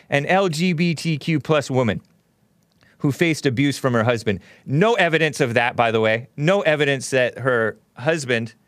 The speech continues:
who was foolish enough to, I don't know if he knew she was bisexual going in, but he knew she was liberal, no doubt. But he's a sucker. You know, so many males are suckers today. But no evidence that he abused her. She,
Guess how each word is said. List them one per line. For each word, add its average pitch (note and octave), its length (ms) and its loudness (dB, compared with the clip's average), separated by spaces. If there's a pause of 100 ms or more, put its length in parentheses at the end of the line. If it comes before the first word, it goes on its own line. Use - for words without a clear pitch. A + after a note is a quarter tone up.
(280)
who D3+ 100 0
was D3+ 160 0
foolish F#3+ 380 -2
enough D3 380 -2
to, A#2+ 340 -2 (1400)
I E3 120 2
don't G3+ 140 0
know F#3 140 2
if F3 100 -4
he F#3 80 0
knew E3 180 0
she D#3+ 140 -2
was C#3 140 0
bisexual D3 520 0
going C3+ 220 0
in, C3+ 180 -2 (400)
but A2+ 160 0
he E3 120 2
knew G3 180 0
she G3+ 140 -2
was F#3+ 200 0
liberal, B2 480 0 (160)
no A#2 180 0
doubt. G#2+ 360 -2 (500)
But G#2 200 0
he's A#2+ 180 -4
a C#3+ 60 -2
sucker. G2 440 -4 (300)
You A2+ 60 -2
know, G#2 120 0
so C#3 180 -2
many A2+ 420 0 (300)
males G#2+ 380 -2
are F#2 40 -2
suckers F2+ 400 -4
today. F2 300 -4 (680)
But B2+ 220 2
no F3+ 220 2
evidence F3 400 0
that C3+ 160 0
he C3 200 0
abused G2+ 440 -2
her. G#2 180 0
She, A2+ 280 -12